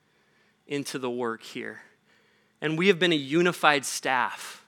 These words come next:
And, a u-, you know, staffs that turn over and turn over, it can be hard on, it's really hard on a church. But we have, oh man, been so blessed with awesome people, gifted people,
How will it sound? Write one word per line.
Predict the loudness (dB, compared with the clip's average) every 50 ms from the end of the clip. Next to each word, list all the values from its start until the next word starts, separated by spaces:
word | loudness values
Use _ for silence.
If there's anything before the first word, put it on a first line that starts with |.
| _ -6
And, | -4 -2
a | -2 -2
u-, | -2 -6 -8 -6
you | -4 -2
know, | 0 0 0
staffs | 0 -2 -4 0 2 4 6 6 4 2 0
that | -2 -2 -2 -2
turn | -4 -4 -2 -2 0
over | 0 -2 -2 -2
and | -6 -6
turn | -6 -4 -4
over, | -4 -2 0 0 -2 -2 -4 -14 -14 -6
it | -6 -2 0
can | 0 0
be | 0
hard | 0 2 4 6 6 6 6
on, | 2 0 -2
it's | -4 -6 -2
really | 0 2 2 2
hard | 4 4 2 2
on | 2 -2
a | -4
church. | -6 -2 -2 -2 -2 -4 -10 -16 -16 -16 _ _ -20 -20 -20 _ _ _ _ _ _
But | -4 0
we | 2 6 8 8
have, | 6 6 4 -6 -18 _ _ _ _ _ _ _ _ -12 -10 -8 -6
oh | -4
man, | -4 -2 -2 -2 -2 -4 -8 _ -20 -12 0
been | 0 2 2
so | 2 4 4 4 4
blessed | 4 4 6 8 8 8 6 0 -8 -8
with | -8 -8 -6 0
awesome | 4 4 4 4 4 -2 -2 -4
people, | -2 -4 -6 -4 -4 -6 -6
gifted | 0 2 0 0 2 -2 -8 -8 -6
people, | -6 -6 -6 -6 -4 -4 -6 -6 -6